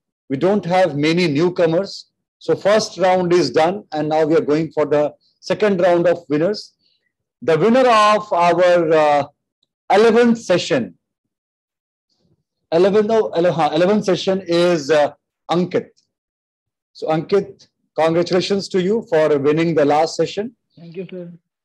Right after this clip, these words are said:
Speaker 1: And now, uh, we will wait for next, next week, next Sunday for getting our next winner of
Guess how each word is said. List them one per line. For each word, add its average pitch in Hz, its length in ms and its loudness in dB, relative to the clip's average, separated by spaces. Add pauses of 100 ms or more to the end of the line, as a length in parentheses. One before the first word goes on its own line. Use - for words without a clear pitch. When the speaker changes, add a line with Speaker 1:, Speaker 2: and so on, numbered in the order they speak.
Speaker 1:
And 143 420 -2
now, 160 520 2
uh, 147 380 4 (360)
we 143 140 0
will 147 180 0
wait 170 240 2
for 160 300 0
next, - 540 -4 (540)
next 165 340 -4
week, 175 380 -4
next 156 220 -4
Sunday 165 380 0
for 151 440 0 (400)
getting 156 320 0
our 147 480 0 (460)
next 156 340 -2
winner 160 300 2
of 180 260 0